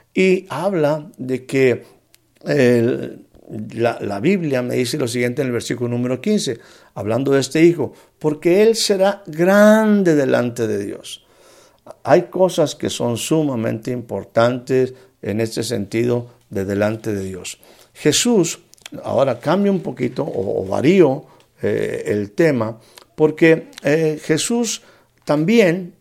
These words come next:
eh, tuvo que desarrollarse y, bueno, él es nuestro máximo ejemplo. Si definitivamente Juan, eh, el mismo Jesús lo dice, "Entre los nacidos de mujer no ha habido un profeta como Juan el Bautista",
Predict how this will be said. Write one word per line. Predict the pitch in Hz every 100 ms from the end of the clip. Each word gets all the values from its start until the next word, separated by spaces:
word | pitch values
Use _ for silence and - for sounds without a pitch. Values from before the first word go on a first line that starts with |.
| _
eh, | - 131 131
tuvo | 120 170 202 208
que | 208
desarrollarse | 202 196 - 165 151 151 190 196 - 127
y, | 120
bueno, | 131 170 156
él | 156 175
es | 180
nuestro | 190 151 - 127
máximo | 131 143 - 160 120
ejemplo. | - 107 110 107 - - - -
Si | -
definitivamente | 143 143 156 139 131 220 214 180 180 175
Juan, | 143 147 151 160 147 - - _ _
eh, | 123 113 110 110 107 -
el | 110 113
mismo | 151 147
Jesús | 127 107 147
lo | 135
dice, | 131 151 - 135
"Entre | - 117 107
los | 101 104
nacidos | 104 - 160 151
de | 147
mujer | 131 113 139 143 - - _
no | 110 120
ha |
habido | 135 139 135
un | 135 127 127
profeta | 143 120 151 123 139 -
como | 104 95
Juan | - 107 139
el | 147
Bautista", | 156 151 131 120 147